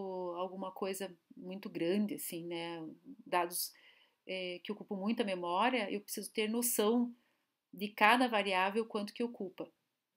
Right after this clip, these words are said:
Então, só tô repetindo aqui o printf, né? Todos os printfs com percent D, size of é o tamanho da variável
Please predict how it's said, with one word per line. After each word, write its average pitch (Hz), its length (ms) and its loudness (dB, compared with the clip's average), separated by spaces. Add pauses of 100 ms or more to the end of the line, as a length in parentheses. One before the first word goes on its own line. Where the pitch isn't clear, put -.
(960)
Então, 208 140 -8
só 220 100 -2
tô 220 100 -2
repetindo 214 420 -4
aqui 202 160 -6
o 196 40 -4
printf, 214 680 4
né? 220 120 2
Todos 220 200 -4
os 214 100 -6
printfs 196 540 -6
com 214 180 -4
percent 202 440 -4
D, 214 460 4
size 220 440 0
of 247 760 4
é 233 120 6
o 240 140 0
tamanho 277 640 6
da 262 220 8
variável 247 720 2